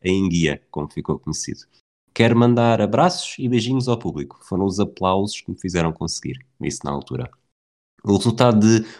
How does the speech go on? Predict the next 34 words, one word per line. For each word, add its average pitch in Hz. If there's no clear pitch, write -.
um 135
minuto, 127
cinquenta 95
e -
dois 92
segundos 82
e -
setenta 87
e -
dois 76
centésimos 95
não 104
desmotivou 95
Moussambani. 76
Foi 95
mais 95
do 90
que 101
o 90
dobro 101
dos 87
melhores 87
do 87
mundo, 127
nem 123
sequer 127
daria 131
para 127
bater 120
o 117
recorde 110
dos 95
duzentos 117
metros 120